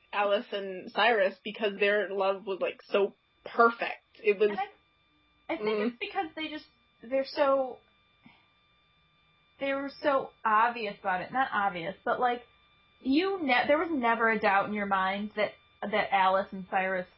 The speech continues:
Speaker 2: loved each other, would do anything for each other. Like, they were always, it, it was just always right on their sleeve, always out there. And that's not, you know, a bad thing. It's just boring. <laughs> Like,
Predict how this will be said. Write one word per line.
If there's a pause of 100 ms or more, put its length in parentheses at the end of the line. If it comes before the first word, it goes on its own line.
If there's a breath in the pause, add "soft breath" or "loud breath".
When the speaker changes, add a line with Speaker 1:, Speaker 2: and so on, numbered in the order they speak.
(160)
Speaker 2:
loved
each
other,
would
do
anything
for
each
other.
Like, (880 loud breath)
they
were
always, (180)
it, (100)
it
was
just
always
right
on
their (100)
sleeve,
always
out
there.
And
that's
not, (100)
you
know, (720)
a
bad
thing.
It's
just
boring.
<laughs>
Like,